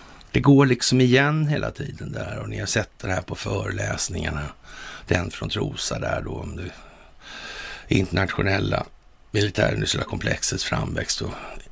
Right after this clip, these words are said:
underrättelsetjänstkollektivets framväxt också. Och det är det här, det går cirklar kring det här hela tiden. Och oavsett om alla tycker det är så jävla intressant med allt annat i Gud och hela världen, så är det trots allt så här att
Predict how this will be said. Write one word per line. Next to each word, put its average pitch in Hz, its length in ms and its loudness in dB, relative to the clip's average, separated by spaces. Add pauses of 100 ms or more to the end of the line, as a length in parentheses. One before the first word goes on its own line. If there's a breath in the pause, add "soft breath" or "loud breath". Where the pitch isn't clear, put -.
(100)
underrättelsetjänstkollektivets 92 1200 0
framväxt - 480 -2
också. - 300 -4 (1300 loud breath)
Och - 200 -12
det 143 240 4
är 170 80 8
det 170 80 8
här, 120 200 4
det - 80 -2
går 131 160 2
cirklar 151 580 4
kring 143 240 -2
det 131 80 2
här 127 220 4
hela 113 240 4
tiden. 110 420 -4
Och 117 220 4
oavsett 170 560 6
om 170 100 6
alla 135 220 6
tycker 120 280 -2
det 120 100 4
är 135 40 4
så 180 400 6
jävla 139 460 6
intressant 110 640 2
med 104 180 2 (420 loud breath)
allt 104 400 2
annat 95 480 2
i 104 120 -6
Gud 95 260 4
och 98 60 2
hela 98 240 4
världen, 98 360 2
så - 140 4
är 147 260 8
det 160 80 2
trots 101 420 -2
allt 101 200 -2
så - 100 -2
här 107 200 0
att - 180 -2